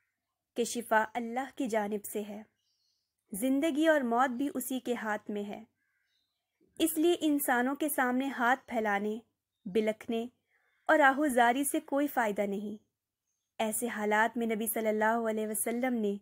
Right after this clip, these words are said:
दुआ और सदक़े का मशवरा दिया है। नबी सल्लल्लाहु अलैहि वसल्लम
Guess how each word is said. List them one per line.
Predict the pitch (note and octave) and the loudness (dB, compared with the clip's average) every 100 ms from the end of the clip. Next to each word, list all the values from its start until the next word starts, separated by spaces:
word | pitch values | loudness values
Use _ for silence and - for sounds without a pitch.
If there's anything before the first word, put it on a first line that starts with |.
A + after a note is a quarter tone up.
| _ _ _ _ - | _ _ _ _ -8
दुआ | G#3 B3+ B3+ | 0 6 6
और | C#4+ - C4+ | 6 4 0
सदक़े | - A#3+ - D4 | 0 -4 -2 -2
का | C4+ | 0
मशवरा | A3+ A3 - G#3+ | 0 -4 -4 -4
दिया | G3+ G3 G3 | -4 -4 -6
है। | G3+ A3 A3+ _ _ _ _ _ _ _ _ _ _ _ _ _ _ _ _ _ _ _ _ - - A#3+ | -6 -14 -16 _ _ _ _ _ _ _ _ _ _ _ _ _ _ _ _ _ _ _ _ -20 -6 0
नबी | B3 D4+ | 2 4
सल्लल्लाहु | D4+ C#4 B3+ B3+ B3+ C4+ | 4 2 2 2 2 4
अलैहि | C4 B3 A#3+ | 2 2 0
वसल्लम | A3+ A3 A#3 A#3 A#3+ A#3+ | -2 -2 0 0 0 -2